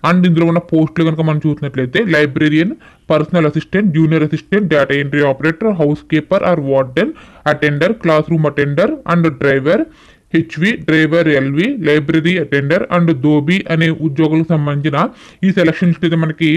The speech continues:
వెబ్‌సైట్‌లో ఉంచడం జరిగింది. And దీనికి సంబంధించిన ఒక letter కూడా అయితే మనకి ఇవ్వడం జరిగింది. ఇప్పుడైతే display అవుతుంది, అది కూడా అయితే verify చేసుకోండి. And ఇప్పుడు నేను చెప్పిన ఈ నాలుగు రకాల అప్‌డేట్లకు సంబంధించిన పూర్తి వివరాలు అనేవి ఈ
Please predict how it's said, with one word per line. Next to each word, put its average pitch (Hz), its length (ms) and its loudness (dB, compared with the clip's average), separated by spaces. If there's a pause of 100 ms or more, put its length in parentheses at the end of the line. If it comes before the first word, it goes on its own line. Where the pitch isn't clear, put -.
(100)
వెబ్‌సైట్‌లో 151 400 -2
ఉంచడం 143 280 -4
జరిగింది. 139 380 -2 (480)
And 185 180 2
దీనికి 202 260 2
సంబంధించిన 180 520 2
ఒక 170 180 0
letter 151 260 -2
కూడా 165 140 2
అయితే 170 200 -2
మనకి 160 200 -2
ఇవ్వడం 147 240 -4
జరిగింది. 147 360 -2
ఇప్పుడైతే 160 280 0 (100)
display 156 340 -2
అవుతుంది, 160 300 0
అది 143 140 -2
కూడా 151 100 2
అయితే 160 160 0
verify 139 300 0 (100)
చేసుకోండి. 135 560 -2 (520)
And 202 160 4
ఇప్పుడు 185 160 2
నేను 180 160 2
చెప్పిన 185 220 0 (120)
ఈ 190 40 2 (240)
నాలుగు 165 300 2
రకాల 165 280 2
అప్‌డేట్లకు 156 420 0
సంబంధించిన 151 460 0 (120)
పూర్తి 180 400 2
వివరాలు 147 380 2
అనేవి 143 240 0 (100)
ఈ - 20 2